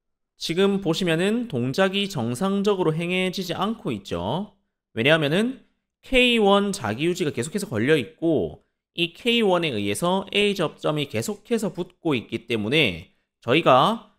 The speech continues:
일 차원적으로 생각했던 B접점에서 A접점으로 고치면 되지 않을까라는 생각이 지금 틀린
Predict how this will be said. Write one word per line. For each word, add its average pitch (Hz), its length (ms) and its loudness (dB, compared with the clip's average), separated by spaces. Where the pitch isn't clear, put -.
일 240 220 4
차원적으로 208 560 2
생각했던 160 1000 -2
B접점에서 170 1000 0
A접점으로 151 840 0
고치면 131 380 -4
되지 127 200 -4
않을까라는 107 800 0
생각이 127 640 -4
지금 92 320 -8
틀린 170 480 -6